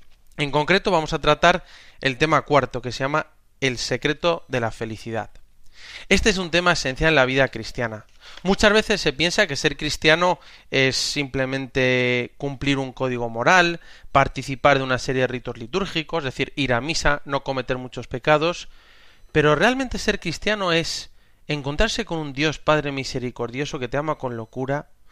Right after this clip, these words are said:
un Dios que te quiere feliz y un Dios que se ha encarnado en Jesucristo y que nos enseña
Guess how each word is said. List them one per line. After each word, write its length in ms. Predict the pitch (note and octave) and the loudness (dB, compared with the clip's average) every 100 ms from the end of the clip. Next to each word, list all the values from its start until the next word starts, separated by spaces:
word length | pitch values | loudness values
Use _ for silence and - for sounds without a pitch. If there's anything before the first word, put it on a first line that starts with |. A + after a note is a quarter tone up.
| - - - | -20 -20 -10
un 180 | D#3 E3 | -6 -2
Dios 540 | D#3 D#3+ D3+ - - _ | 2 2 2 -6 -12 _
que 160 | - B2+ | -8 -6
te 160 | B2 | -6
quiere 440 | - C#3+ D#3+ E3+ F#3 | -6 -4 -2 -4 -6
feliz 800 | - - A2+ A2+ C#3 A#2+ - - - _ _ - - _ - | -10 -6 -6 -2 -2 -2 -8 -18 -20 _ _ -20 -20 _ -8
y 100 | D#3 | -6
un 120 | E3 | -4
Dios 520 | D3+ D#3+ E3 - - - _ _ _ | 0 0 0 -4 -12 -18 _ _ _
que 280 | - C#3 B2+ | -6 0 2
se 140 | A#2+ E3 | 4 2
ha 20 | |
encarnado 420 | E3 C3+ B2+ C#3+ | 2 -4 -2 -4
en 40 | |
Jesucristo 640 | C3 C3 - B2 D3+ D3 E3+ | -4 -8 -8 -6 -6 -4 -4
y 60 | |
que 80 | C3+ | -4
nos 180 | B2+ - | -6 -6
enseña 560 | A#2+ - C3+ C#3 D3 | -6 -6 -4 0 0